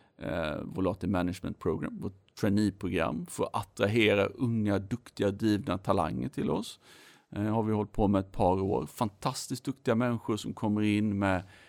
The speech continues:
ny energi, nya vinklar, nytt driv. Vi har någonting som heter Volati Academy, som är ett sätt att utveckla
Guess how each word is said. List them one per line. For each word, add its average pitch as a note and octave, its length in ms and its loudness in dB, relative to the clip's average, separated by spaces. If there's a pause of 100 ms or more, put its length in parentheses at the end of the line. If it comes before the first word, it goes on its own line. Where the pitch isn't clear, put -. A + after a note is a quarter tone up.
(160)
ny C3+ 300 8
energi, C#3 600 6
nya C3+ 280 6
vinklar, B2+ 520 2
nytt A2+ 360 -2
driv. G#2+ 320 2 (480)
Vi A2+ 180 0
har G#2+ 540 6 (140)
någonting G#2+ 340 0
som G#2 100 0
heter F#2+ 180 0
Volati G2 380 -2
Academy, A#2 640 -2
som B2+ 180 -4
är A2 40 0
ett - 80 -4
sätt - 340 -2
att G#2+ 80 -2
utveckla G2 920 -2